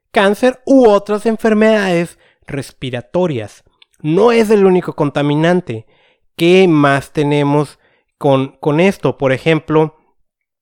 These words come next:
el material particulado, las partículas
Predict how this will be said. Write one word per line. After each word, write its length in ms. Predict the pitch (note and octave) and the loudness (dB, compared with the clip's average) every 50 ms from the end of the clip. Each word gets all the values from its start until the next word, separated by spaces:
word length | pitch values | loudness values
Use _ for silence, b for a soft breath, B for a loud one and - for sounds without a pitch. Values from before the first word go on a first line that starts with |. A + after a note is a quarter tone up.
| _ _ - | _ _ -6
el 120 | - C#3+ | -2 -2
material 480 | C#3 C#3 C3+ - - C3+ A#2+ A#2+ A#2+ - | 0 0 0 -2 -4 -6 -6 -6 -6 -8
particulado, 760 | - C#3 - - - - - C#3 C3 D3+ F3 F#3 F3+ D#3+ D3 - | -10 -12 -12 -12 -18 -12 -10 -8 -6 -6 -4 -4 -4 -4 -4 -4
las 480 | C#3 D#3 F3+ G3+ A3 A3 A#3+ A3+ - - | -4 -2 -2 -2 -2 -2 -4 -8 -10 -12
partículas 1080 | - - G3+ G3 F#3+ - - G#3 G#3 G3+ - - D3 C3 B2 B2 B2 B2 - - | -6 -4 -4 -4 -4 -6 -6 -6 -6 -6 -6 -6 -4 -4 -2 -2 -4 -6 -10 -16